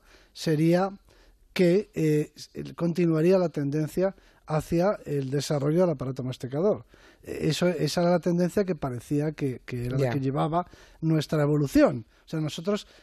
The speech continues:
Speaker 1: seríamos esa línea de primates que han desarrollado mucho el aparato masticador.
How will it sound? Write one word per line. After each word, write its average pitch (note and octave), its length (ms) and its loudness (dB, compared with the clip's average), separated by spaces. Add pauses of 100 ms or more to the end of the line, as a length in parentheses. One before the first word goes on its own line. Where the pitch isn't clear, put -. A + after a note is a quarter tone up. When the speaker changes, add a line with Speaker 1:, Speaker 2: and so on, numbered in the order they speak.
Speaker 1:
seríamos F3 680 0 (100)
esa E3 240 -4
línea G#3+ 500 4
de D#3+ 160 -6
primates A#3 680 2 (280)
que E3+ 140 -4
han E3+ 100 0
desarrollado F#3+ 680 2
mucho G3 260 0
el G3+ 80 4
aparato D#3+ 280 -4
masticador. A#2+ 460 -10